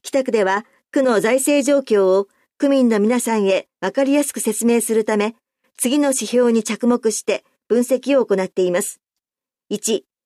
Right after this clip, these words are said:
資産形成度。二、世代間公平性。三、持続可能性、健全性。四、効率性。五、弾力性。六、自立性。次では、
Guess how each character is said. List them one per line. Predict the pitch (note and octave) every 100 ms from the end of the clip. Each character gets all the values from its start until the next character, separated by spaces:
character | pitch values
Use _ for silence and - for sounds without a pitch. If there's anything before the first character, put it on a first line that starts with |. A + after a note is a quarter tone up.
| _
資 | -
産 | G#3 C#4 C4+
形 | C4+ B3+
成 | B3+ A#3+ G3
度。 | E3 - _ _ _ _ -
二、 | A3+ A3+ -
世 | - A3+
代 | C4+ C#4+
間 | C4+ F#3 E3+
公 | - A3
平 | A3+ A3+ G#3
性。 | G3+ F3+ D#3 _ _ _ _ _
三、 | - G#3 F#3+ - _
持 | -
続 | A3 C4+
可 | -
能 | A#3 A3+ G#3+
性、 | - G3 F#3+ -
健 | - A3+
全 | A#3 A3+ G#3
性。 | - F3+ F3 - _ _ _ _
四、 | - C4 A3 -
効 | - A3+ C4
率 | B3+ -
性。 | - G#3 F#3 - _ _ _ -
五、 | E3+ B3 -
弾 | - A3 A#3+
力 | A#3 -
性。 | - F#3+ F3 - _ _ -
六、 | G3+ - C4+ -
自 | D#3+ F#3+
立 | B3+ -
性。 | - G3 F3 - _ _ _ _ _ _ _ _ _ _ -
次 | B3 C4
で | A3+
は、 | G3